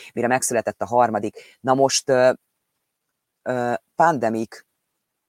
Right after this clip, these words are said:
közepén történt egy olyan szituáció a legkisebb gyerekkel, hogy játszott kinn a kertbe, és körülbelül egy méterre voltunk tőle mind a ketten, és, ö, ráejtett a lábára egy, mondhatjuk azt, hogy egy pici fadarabot.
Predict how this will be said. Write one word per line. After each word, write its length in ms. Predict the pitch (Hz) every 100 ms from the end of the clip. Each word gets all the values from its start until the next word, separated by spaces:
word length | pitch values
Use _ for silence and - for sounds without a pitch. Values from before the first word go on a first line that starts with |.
| _
közepén 580 | - 135 107 - 110 120
történt 460 | - 143 - 98 104
egy 80 | 107
olyan 180 | 104
szituáció 760 | 95 - 113 92 87 92 - 90
a 60 | 90
legkisebb 560 | 110 - 95 - 95 -
gyerekkel, 720 | 117 98 85 - 101 101 104 _ _ _
hogy 320 | - 110 - _
játszott 720 | 120 127 95 - 92 110 - - _ _
kinn 240 | - 113
a 60 | 98
kertbe, 560 | 117 107 101 101 107
és 180 | - 104
körülbelül 320 | - 135 107
egy 100 | 104
méterre 520 | 104 107 95 95 92 85
voltunk 500 | 69 82 - - -
tőle 260 | 76 78
mind 180 | 87 90
a 60 | -
ketten, 640 | - - - 82 127 117 _ _ _ _ _
és, 480 | - 110 113 - -
ö, 100 | 117 -
ráejtett 500 | 143 113 101 101 107
a 40 |
lábára 680 | 104 98 95 95 95 95 95 _ _ _ _
egy, 380 | 104 107 101 _ _
mondhatjuk 400 | 131 131 104 110
azt, 160 | 104 -
hogy 100 | 101
egy 100 | 95
pici 220 | 110 -
fadarabot. 600 | - 98 98 82 - -